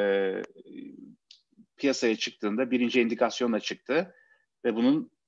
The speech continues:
bir şekilde herkes tarafından sevildi, güvenliği ortaya çıktı. Sonra iki bin altı yılında diyelim ki ikinci indikasyonla ikinci filmle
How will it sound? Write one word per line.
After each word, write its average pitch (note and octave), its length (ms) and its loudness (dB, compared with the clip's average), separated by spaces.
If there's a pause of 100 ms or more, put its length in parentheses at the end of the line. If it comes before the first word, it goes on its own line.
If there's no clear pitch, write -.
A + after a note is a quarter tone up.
(180)
bir E3 40 -6
şekilde - 340 -2
herkes A#2+ 300 0
tarafından F#2+ 440 0
sevildi, A2+ 600 0
güvenliği G#2+ 440 4
ortaya F#2 320 0
çıktı. - 540 -4
Sonra A2 320 -4
iki A2 220 -4
bin A2+ 80 0
altı G#2+ 300 2
yılında A2 440 2 (600)
diyelim F#2+ 240 6
ki C3+ 80 0
ikinci A#2+ 320 2
indikasyonla A2+ 640 2
ikinci A2+ 300 -4
filmle A2+ 520 2